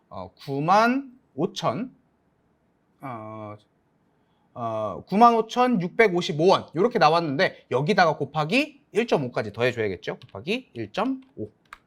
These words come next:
네, 그래서 십사만 삼천사백팔십 원이 되겠습니다. 원 단위는 절사한다라고 되어 있으니까요. 그래서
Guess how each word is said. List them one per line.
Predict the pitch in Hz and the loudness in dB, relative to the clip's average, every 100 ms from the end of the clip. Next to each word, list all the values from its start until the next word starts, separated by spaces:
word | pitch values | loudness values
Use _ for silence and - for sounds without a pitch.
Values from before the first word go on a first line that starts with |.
| _ _ | _ _
네, | - 92 - | -18 -18 -14
그래서 | 101 180 226 - - | -4 2 2 0 -12
십사만 | 240 - 233 226 | -12 2 2 2
삼천사백팔십 | 214 233 220 208 202 254 269 - _ - 254 254 - 233 - _ | -2 -4 -2 0 2 2 0 -14 _ -2 -2 -2 -4 -4 -6 _
원이 | 123 151 175 | 2 4 4
되겠습니다. | 123 117 110 98 | -2 -4 -8 -6
원 | 98 139 | -4 -2
단위는 | 156 156 151 254 294 | 0 0 2 2 0
절사한다라고 | - 117 - 185 123 127 117 110 104 | -4 -6 0 0 0 -6 -8 -12 -10
되어 | 110 | -10
있으니까요. | 95 - 123 107 - 92 90 165 208 208 | -10 -10 -12 -12 -12 -10 -4 0 0 -4
그래서 | 214 - 175 214 240 | -10 -6 2 4 4